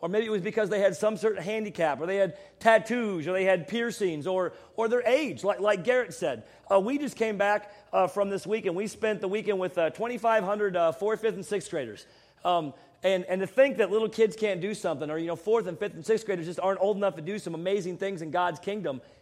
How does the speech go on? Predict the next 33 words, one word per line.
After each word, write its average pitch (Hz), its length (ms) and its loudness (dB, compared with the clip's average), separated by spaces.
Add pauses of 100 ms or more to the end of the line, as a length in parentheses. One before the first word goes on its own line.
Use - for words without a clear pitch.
is 165 140 -8
wrong. 180 560 -4 (260)
I 185 100 0
mean, 208 120 2
it, 185 200 2
it 185 80 -4
was 175 100 -6
so 240 240 2
awesome 240 320 4
to 196 40 -8
be 214 140 -4
there 214 140 2
and 185 100 -4
to 151 60 -10
see 220 80 -8
these 214 160 -8
guys 160 240 2
worship 233 520 0 (200)
and 170 120 -4
to 170 60 -4
see 220 220 -8
the 180 160 0
ideas 185 440 -2
they 226 140 0
had 214 240 0
about 175 260 -2
how 190 140 0
they 208 140 4
were 196 80 -2
gonna 180 120 -4
share 196 260 -4
the 175 60 -6
gospel 185 600 -2